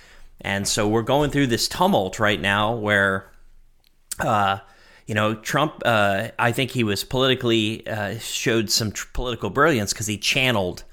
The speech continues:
a lot of this anger with governance to support, uh, you know, his, his, uh, campaign. And we're angry, we're frustrated. There's, the,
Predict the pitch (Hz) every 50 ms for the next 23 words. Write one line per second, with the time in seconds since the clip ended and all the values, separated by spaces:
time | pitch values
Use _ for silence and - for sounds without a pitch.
0 | - - - - - _ _ - 104 107 104 98 104 101 101 95 101 95 - -
1 | - 107 104 104 98 98 92 92 92 95 92 - - 101 113 107 101 95 87 90
2 | 92 90 - - - - - - - _ - 113 - - - - - 139 - -
3 | - - _ - - - - 101 90 71 64 50 50 - - - - - 101 95
4 | 90 87 98 107 90 - - - - 101 101 92 90 101 92 87 - - 113 107
5 | 95 - 131 143 139 117 98 90 87 - - - - - - - - - - -
6 | _ _ _ - _ _ _ _ _ - - - - 117 113 110 104 104 104 -
7 | - - - _ - _ _ _ _ _ _ _ _ _ 123 123 120 - - 117
8 | 117 113 110 143 147 - 196 190 - - _ _ _ _ _ _ _ _ - 117
9 | 107 - - 123 113 - - - 107 110 120 156 165 - - _ _ _ _ -
10 | - - 113 120 117 110 - 113 113 120 110 -